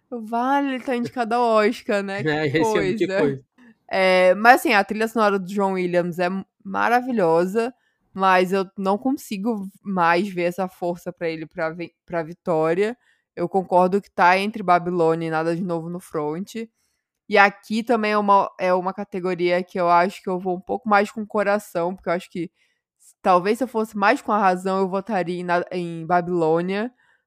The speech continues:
Speaker 1: mas eu vou bem com o coração e vou votar na minha preferida entre as indicadas, que é realmente Nada de Novo no Front.
Speaker 2: Seguindo agora, a gente tem uma categoria interessante,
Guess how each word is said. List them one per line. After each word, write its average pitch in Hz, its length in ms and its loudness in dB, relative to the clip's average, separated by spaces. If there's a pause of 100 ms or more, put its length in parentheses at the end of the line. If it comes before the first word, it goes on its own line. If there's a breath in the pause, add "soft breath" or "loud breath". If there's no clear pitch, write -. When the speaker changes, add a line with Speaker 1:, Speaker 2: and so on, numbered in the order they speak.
(140)
Speaker 1:
mas 175 320 -2
eu 180 140 -4
vou 180 400 -4
bem 175 200 -6
com 233 120 -14
o 226 40 -12
coração 202 440 -2
e 185 100 -4
vou 190 160 -6
votar 208 260 -4
na 202 80 -2
minha 208 160 -4
preferida 226 680 -2
entre 226 200 0
as 202 120 0
indicadas, 190 680 -2
que - 160 -10
é 180 220 -2
realmente 185 480 -8
Nada 175 180 -2
de 180 80 -8
Novo 180 240 -4
no 190 80 -8
Front. 143 540 -14 (880 loud breath)
Speaker 2:
Seguindo 196 420 -2
agora, 170 280 6
a - 20 -4
gente 170 160 -4
tem 190 80 0
uma 175 60 0
categoria 160 380 2
interessante, 170 720 0